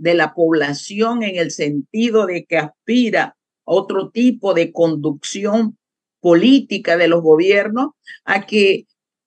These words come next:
el pago de veinte dólares por una firma o el pago de un tanque de gas representa en la lógica de la partidocracia del poder económico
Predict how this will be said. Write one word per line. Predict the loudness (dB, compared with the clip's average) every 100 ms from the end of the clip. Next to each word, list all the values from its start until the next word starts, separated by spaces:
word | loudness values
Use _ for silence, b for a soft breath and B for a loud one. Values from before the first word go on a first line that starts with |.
| _
el | -4 -2 0
pago | 0 2 4
de | 4
veinte | 2 0 0
dólares | -2 0 -2 0
por | -2
una | 0 -2
firma | -2 -4 -2 0 -2 -4 -10 -18 _ _ _ _ _ _ _ _ _ _ _ _
o | 2 4
el | 4
pago | 0 2 4 4
de | 4
un | 2 2
tanque | 2 0 0 0
de | 0
gas | 2 0 -2 -6 -14 _ _ _ _ _ _
representa | -4 -2 -2 -2 0 2 2 2 0 0 0 0
en | -2 -2
la | 0 0
lógica | 2 2 0 -4 -4 -4
de | -2
la | -2 -4
partidocracia | -6 -6 -6 -4 -4 -4 -4 -2 -2
del | -2
poder | -2 -2 -2
económico | -4 -4 -4 -2 -2 -2 -2 -6 -6